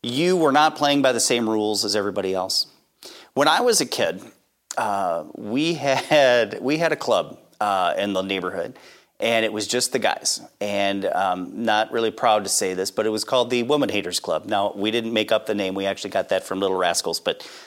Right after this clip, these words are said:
you can look that up yourself. And in order to keep the girls out, we came up with a code. And the only way you could join the club is if you knew the code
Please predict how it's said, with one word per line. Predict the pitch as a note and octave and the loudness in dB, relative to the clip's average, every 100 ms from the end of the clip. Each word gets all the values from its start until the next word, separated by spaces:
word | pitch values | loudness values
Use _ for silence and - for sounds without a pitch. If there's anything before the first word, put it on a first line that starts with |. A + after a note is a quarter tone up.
| _ | _
you | A2 | -4
can | G#2 G2 | 0 -2
look | G2 | 0
that | G2+ F#2+ | 0 0
up | F#2 F#2 | -2 -4
yourself. | F2 E2 C#2+ - - - _ _ - | -4 -2 -4 -8 -20 -20 _ _ -2
And | B2+ A#2 A#2 | 2 2 2
in | A#2+ | 2
order | B2+ D#3+ F3+ | 4 4 2
to | C#3+ | 0
keep | D#3+ C#3 | 0 -2
the | - | -2
girls | A2 F#3 E3+ G#2+ | 0 2 2 2
out, | F#2 | 2
we | A2 | 0
came | G#2+ B2+ B2 | -2 -2 -2
up | B2+ | -2
with | A#2 G#2+ | -4 -6
a | |
code. | - - C#3 - - - - _ _ _ _ | -8 -6 -4 -4 -6 -12 -20 _ _ _ _
And | - C#3+ | 0 2
the | C#3 | 4
only | - E3 G3 | 4 4 4
way | F3+ | 4
you | D3+ | 4
could | C#3 A#2 | 0 -2
join | - B2+ C#3+ C#3+ | 2 4 4 2
the | A2+ | 0
club | - - A3+ A3 E2+ D#2 - - | -6 -2 2 4 6 4 0 -2
is | B2+ B2+ | 0 0
if | C3 | 0
you | C3 | 0
knew | A#2+ A#2+ | 0 0
the | A2 A2+ | -2 -6
code | - A2+ F#2 - | -6 -4 -4 -6